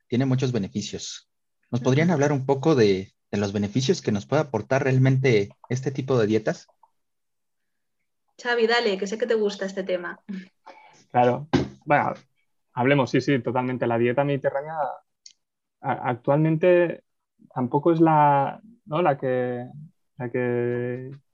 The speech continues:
Speaker 3: se hacía antiguamente o, o tradicionalmente. La dieta mediterránea, eh, del mundo contemporáneo, de la historia contemporánea, ha, ha cambiado un poco, se ha dejado occidentalizar, ¿no? Sobre todo por,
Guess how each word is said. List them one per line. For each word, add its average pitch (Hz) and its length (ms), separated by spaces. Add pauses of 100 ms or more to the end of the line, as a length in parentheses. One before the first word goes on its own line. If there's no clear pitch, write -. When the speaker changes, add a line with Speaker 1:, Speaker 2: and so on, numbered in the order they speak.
(140)
Speaker 3:
se - 200
hacía 151 300
antiguamente 147 720
o, 131 80
o 120 300
tradicionalmente. 120 1000 (520)
La 117 100
dieta 120 240
mediterránea, 131 800 (540)
eh, 120 420
del 117 180
mundo 127 240
contemporáneo, 120 720 (100)
de 113 120
la 110 60
historia 117 260
contemporánea, 117 720 (460)
ha, 127 460
ha 123 60
cambiado 131 300
un 113 100
poco, 120 320
se - 140
ha 123 40
dejado 120 720
occidentalizar, 117 1000
¿no? 160 220
Sobre 113 240
todo 120 280
por, 113 320